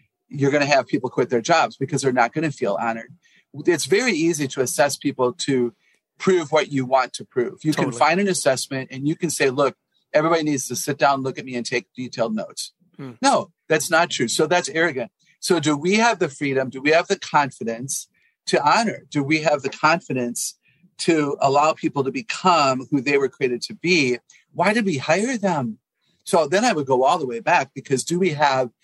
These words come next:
Speaker 1: interviewing processes and even assessments at that stage of the game possibly that are kicking out the creatives that are the ones that are unique problem solvers, very quick, and could probably solve a problem that you have that you don't know you even have,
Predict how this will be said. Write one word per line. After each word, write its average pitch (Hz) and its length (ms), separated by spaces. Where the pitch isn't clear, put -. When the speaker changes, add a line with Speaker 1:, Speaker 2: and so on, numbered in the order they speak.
Speaker 1:
interviewing 160 500
processes 135 800
and 131 460
even 151 200
assessments 127 760
at 127 160
that 151 220
stage 135 360
of 131 60
the 123 60
game 127 240
possibly 123 640
that 156 140
are 135 100
kicking 156 360
out 156 220
the - 80
creatives 143 600
that 135 140
are 156 180
the 156 140
ones 139 320
that - 100
are 135 380
unique 147 480
problem 165 440
solvers, 123 520
very 139 200
quick, 151 520
and 139 120
could 139 160
probably 156 720
solve 143 320
a 135 60
problem 143 360
that 117 120
you 127 120
have 147 380
that 131 120
you 143 80
don't 127 240
know 151 180
you 123 180
even 117 260
have, 123 500